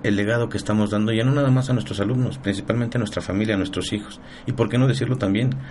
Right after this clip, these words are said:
a nuestra familia de, este, nuestros padres, nuestros hermanos, o sea, es parte de, de eso que, que,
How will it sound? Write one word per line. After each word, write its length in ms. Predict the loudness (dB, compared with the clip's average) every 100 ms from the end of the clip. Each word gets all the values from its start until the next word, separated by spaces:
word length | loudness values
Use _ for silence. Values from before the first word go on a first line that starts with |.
| -12 -2
a 140 | 2
nuestra 280 | 2 0 -4
familia 460 | -2 2 2 2
de, 280 | 2 2 0
este, 760 | -2 -6 -6 -2 0 0 -2 -6 -8 -8 -8 -10 -10 -8 -6 -4
nuestros 340 | 0 0 0 -2
padres, 320 | 0 2 2
nuestros 280 | 0 -2 -2
hermanos, 580 | 0 2 2 0 -2 -4
o 40 |
sea, 260 | -6 -6 -8 -10 -14 -16 -16 -16 -16 -10
es 140 | -8
parte 380 | 0 0 2 0
de, 340 | 2 0 -2 -8 -2
de 100 | 0
eso 220 | 2 -2
que, 280 | 0 -2 -2 -8
que, 100 | -12